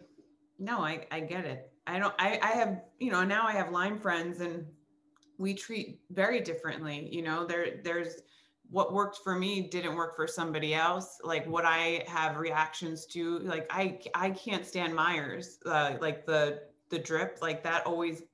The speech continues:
burned my arm and, like, made me uncomfortable. And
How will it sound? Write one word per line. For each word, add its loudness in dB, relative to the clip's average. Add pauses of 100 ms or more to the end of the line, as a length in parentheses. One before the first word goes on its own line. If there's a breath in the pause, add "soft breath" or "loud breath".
(200)
burned 2
my 2
arm 4
and, -2
like, 0
made 2
me 0
uncomfortable. 0
And 0